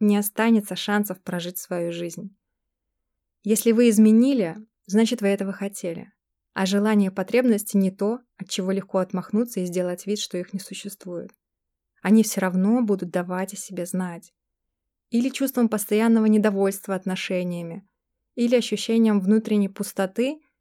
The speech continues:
и огромного голода, почему-то такому, чего в вашем союзе нет. Обращайте внимание на то, что с вами происходит,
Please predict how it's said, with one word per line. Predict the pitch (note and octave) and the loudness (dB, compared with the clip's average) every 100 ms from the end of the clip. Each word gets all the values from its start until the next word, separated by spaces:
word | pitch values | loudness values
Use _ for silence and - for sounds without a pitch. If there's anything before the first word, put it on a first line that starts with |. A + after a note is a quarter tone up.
| _ - | _ -2
и | G#3 | -2
огромного | F#3+ G#3 A3 G#3 G3 | 2 4 4 4 0
голода, | F#3 F#3+ F3 E3 E3 F#3 _ _ - | -2 0 -2 -4 -10 -16 _ _ -20
почему-то | - G3+ G3 F#3+ | -6 0 0 -2
такому, | F#3 - G#3+ A3 G#3 _ _ | -8 -6 -2 0 -2 _ _
чего | - F#3+ F3 | -6 -6 -4
в | F3 | -4
вашем | F#3 F#3+ | -4 -6
союзе | F3 F3+ F3 E3+ F3 | -8 -8 -8 -6 -6
нет. | E3+ D#3 - _ _ _ _ _ _ _ _ - | -6 -6 -14 _ _ _ _ _ _ _ _ -8
Обращайте | G3 G3 A3 - B3+ B3 | 0 2 2 2 0 2
внимание | G3 G3+ G#3 F#3 F3+ | 2 4 2 0 -2
на | F3 | -4
то, | F3 A3 | -4 -4
что | - G3 | -4 -12
с | - | -8
вами | F#3 F3+ | -8 -8
происходит, | F#3 F3+ - - F3 E3 - | -8 -10 -12 -10 -8 -8 -14